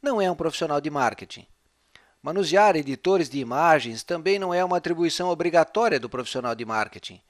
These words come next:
Administrar a demanda de um negócio é algo bem mais elaborado,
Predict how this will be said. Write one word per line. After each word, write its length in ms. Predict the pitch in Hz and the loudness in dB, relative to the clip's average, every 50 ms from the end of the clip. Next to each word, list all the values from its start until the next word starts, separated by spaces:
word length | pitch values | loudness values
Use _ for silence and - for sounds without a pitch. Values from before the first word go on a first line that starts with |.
| _ _ _ _ _ _ _ _ - | _ _ _ _ _ _ _ _ -6
Administrar 800 | 107 107 98 101 107 104 98 98 - - - 123 120 143 160 160 | -6 -6 -6 -8 -14 -14 -12 -10 -10 -10 -6 -2 2 4 4 4
a 60 | 151 | 4
demanda 580 | 123 120 113 104 110 127 165 185 165 135 120 | 2 0 -6 -6 -6 -6 -4 -4 -2 -4 -4
de 120 | 107 110 117 | -6 -6 -12
um 80 | 120 | -8
negócio 560 | 123 135 135 120 127 139 151 143 - - 127 123 | -6 -6 -4 0 2 2 2 2 0 -4 0 2
é 20 | |
algo 320 | 131 151 175 170 185 185 | 2 2 2 0 -4 -6
bem 320 | 151 131 131 190 226 226 220 | -6 0 0 0 0 0 -2
mais 300 | 196 180 180 185 170 180 | -2 0 0 0 0 0
elaborado, 680 | 185 180 185 190 202 185 156 143 143 139 127 131 | 2 2 2 2 4 4 6 6 6 4 2 -4